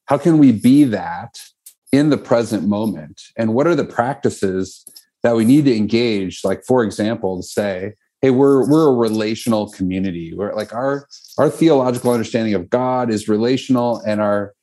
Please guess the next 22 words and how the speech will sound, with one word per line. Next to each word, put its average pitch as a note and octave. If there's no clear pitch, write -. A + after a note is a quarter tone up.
our A2
understanding B2
of G2+
being G#2
church C#3+
is A#2+
relational. A2+
And C3
it's A2
really F3+
hard D#3+
to C#3
be D#3+
relational C#3+
right F#2
now G2
because A2
we're G2
distant D#3
from C3+
each C3
other, A#2+